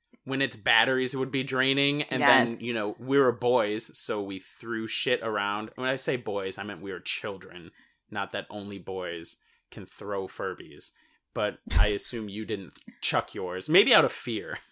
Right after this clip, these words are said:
Speaker 2: <laughs> I think I just, like, I don't think I ever threw it. I think I just would run out of the room. Like, I remember going into my room and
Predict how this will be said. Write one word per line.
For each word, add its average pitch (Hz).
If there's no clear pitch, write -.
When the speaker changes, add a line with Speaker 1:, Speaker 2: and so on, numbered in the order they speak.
Speaker 2:
<laughs> -
I -
think 240
I 180
just, 170
like, 156
I 175
don't 196
think 233
I 254
ever 226
threw 147
it. 139
I 139
think 160
I 156
just 160
would 147
run 131
out 127
of 131
the 131
room. 127
Like, 131
I 135
remember 131
going 139
into 143
my 151
room 135
and 131